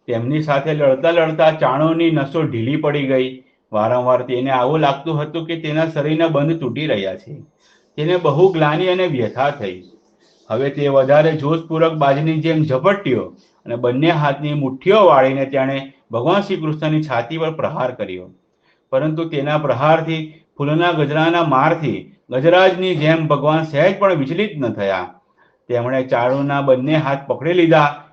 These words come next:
અને તેને ખૂબ જ વેગથી અંતરિક્ષમાં ફેરવ્યો અને પછી જમીન પર પછાડ્યો. પરીક્ષિત, ચાણૂરના પ્રાણ તો તેને ફેરવ્યો ત્યારે જ નીકળી ગયા હતા.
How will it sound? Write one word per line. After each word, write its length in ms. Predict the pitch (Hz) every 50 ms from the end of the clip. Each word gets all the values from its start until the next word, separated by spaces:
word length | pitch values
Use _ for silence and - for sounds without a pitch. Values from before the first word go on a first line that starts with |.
| _ -
અને 160 | 123 131 135
તેને 220 | 135 139 135 143 135 - -
ખૂબ 220 | 139 131 139 175
જ 80 | 185 165
વેગથી 420 | 147 135 139 139 135 135 - 170
અંતરિક્ષમાં 520 | 160 147 143 135 147 165 160 - 170 165 165
ફેરવ્યો 640 | 160 143 131 135 175 190 175 147 120 107 92 90 90 - - _ _ _ _ _ _
અને 100 | 117 123
પછી 320 | 127 127 131 123 175 175 156
જમીન 320 | 123 127 143 180 196 190
પર 140 | 160 170 135
પછાડ્યો. 640 | 117 113 101 - - 110 101 98 95 92 90 87 90 - _ _ _ _ _ _ _ _ _ _ -
પરીક્ષિત, 600 | 113 123 143 151 151 - 175 170 165 160 - - - _ _ _ _
ચાણૂરના 520 | 143 123 127 147 165 175 180 175 175 170 170
પ્રાણ 360 | 165 151 147 143 151 160 160
તો 120 | 156 165
તેને 600 | 160 - 156 156 151 160 165 165 165 165 156 - - _ _ _ _ _ _
ફેરવ્યો 640 | 127 131 151 160 175 175 175 165 143 113 - - - - _ _ -
ત્યારે 240 | 131 131 151 180
જ 60 | 180 170
નીકળી 300 | 151 131 135 135 135 120
ગયા 240 | 120 117 110 104
હતા. 380 | 104 101 - 95 92 92 90 -